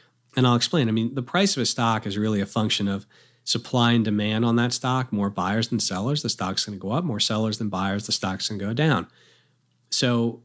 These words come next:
somebody might put a value, let's say a stock's trading at fifty, and somebody says, "Hey, you know, this thing, I, the way I value it,"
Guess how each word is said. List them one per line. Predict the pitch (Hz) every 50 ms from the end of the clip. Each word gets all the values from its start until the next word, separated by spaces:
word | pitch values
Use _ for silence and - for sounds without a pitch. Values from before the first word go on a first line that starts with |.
| _
somebody | - - - 185 202 214 190 156
might | 135 131 123 117 117 120 120 -
put | - 151 127
a |
value, | 104 101 110 110 120 131 127 117 107 101 101 101
let's | 113 120 120 -
say | - 117
a | 107
stock's | - - 117 107 107 - -
trading | - 120 107 104 104 95
at | 92 -
fifty, | - 123 127 123 - - 107 95
and | 95 101
somebody | - 113 107 104 101
says, | 101 - 104 -
"Hey, | - 143
you | 131
know, | 131 127
this | 120 127 147 -
thing, | - 214 190 170
I, | 143 120 117 117 -
the | - 110
way | 110 123 135
I | 120 107
value | 104 101 113 110 120 135 123 98 90
it," | 87 107 151